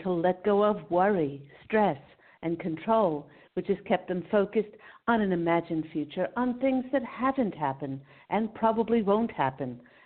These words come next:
And once they are no longer living in the past or the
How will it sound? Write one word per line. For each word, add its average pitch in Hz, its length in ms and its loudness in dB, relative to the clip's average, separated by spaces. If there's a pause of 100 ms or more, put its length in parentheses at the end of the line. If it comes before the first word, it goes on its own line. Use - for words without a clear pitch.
(160)
And 151 200 0
once 160 300 0
they 165 140 4
are 160 120 4
no 165 200 2
longer 190 440 2
living 185 360 0
in 196 80 -2
the 202 80 -2
past 160 420 0 (540)
or 254 200 4
the 165 140 2